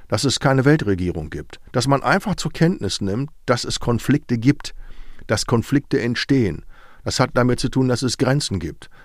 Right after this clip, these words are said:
Das hat damit zu tun, dass, äh, Konflikte aus bestimmten ökonomischen Zusammenhängen entstehen, aus welchen Zusammenhängen auch immer. Ähm, und dass man begreifen lernt, diese Konflikte gibt es, diese Konflikte werden auch nicht verschwinden.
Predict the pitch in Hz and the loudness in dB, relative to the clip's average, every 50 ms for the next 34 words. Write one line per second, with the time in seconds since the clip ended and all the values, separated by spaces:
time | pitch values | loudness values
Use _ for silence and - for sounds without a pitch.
0 | - - - 95 - 123 110 104 117 113 113 117 113 - - 120 113 - 127 123 | -8 -4 -2 0 0 0 2 2 2 2 4 2 0 0 -4 -6 -2 2 2 4
1 | 120 123 123 120 117 110 113 107 104 - - - - - - 120 113 107 - 127 | 4 4 4 4 4 4 4 2 2 0 -4 -6 -6 -6 -4 -2 -2 0 2 2
2 | 113 - - 127 135 131 - - 123 - 98 110 101 120 120 - - - 117 135 | 0 2 2 2 2 2 0 -2 -2 0 0 -2 -2 -2 -2 0 0 0 0 -2
3 | 131 110 117 - - 127 127 135 147 151 147 139 - - 123 113 107 104 101 95 | -4 -4 0 2 4 4 6 6 6 6 6 4 2 0 -2 0 0 -2 -4 -6
4 | - - - 113 101 117 110 107 104 98 101 98 98 98 95 - - - 117 110 | -6 -4 -2 2 4 4 4 4 4 2 2 0 0 -2 -4 -4 -2 0 0 0
5 | - - - 139 131 113 92 82 - - - 110 - - - 117 135 143 - - | 0 2 2 4 4 4 2 0 -2 -4 -6 -6 -6 -4 0 4 4 4 4 2
6 | 147 139 120 - - - - 139 113 131 135 135 131 120 127 131 139 139 - - | 0 0 -2 -4 -8 -2 0 2 4 4 4 4 4 4 2 2 0 -2 -2 0
7 | 131 123 - - - 151 160 147 - - - - - - - - - - - - | -2 -2 0 2 4 6 6 4 2 -2 -10 -12 -14 -14 -10 -6 -4 -4 -4 -4
8 | - - 113 113 110 107 107 110 - - - - - - 127 123 135 - - 147 | -2 -2 0 0 2 0 -2 -4 -6 -12 -16 -8 -2 0 2 2 2 2 4 2
9 | 135 120 131 110 113 110 131 190 208 - - 110 101 95 92 92 95 113 139 156 | 2 2 2 0 0 0 0 0 0 0 -2 0 2 2 2 2 0 -2 -4 -6
10 | - - _ _ _ _ _ - _ - - 127 127 143 - 147 139 131 - 147 | -8 -12 _ _ _ _ _ -20 _ -4 0 0 0 2 4 4 2 4 4 2
11 | 135 - - 123 110 107 123 - - - 196 220 233 - - - - - - - | 2 2 0 -2 2 4 4 4 4 2 -2 -2 -2 -4 -6 -8 -12 -18 -20 -10
12 | - - 117 113 120 - - 117 113 - 131 131 - - 113 104 120 120 120 117 | -6 -4 -2 -2 -2 0 0 -2 0 0 -2 -2 0 -2 0 2 2 0 0 0
13 | - 120 113 - - 117 120 - - - 107 101 - - 120 123 143 156 170 190 | -2 -4 -4 -2 -2 -4 -4 -4 -4 -4 -4 -2 0 2 2 2 2 2 0 -4
14 | 226 | -6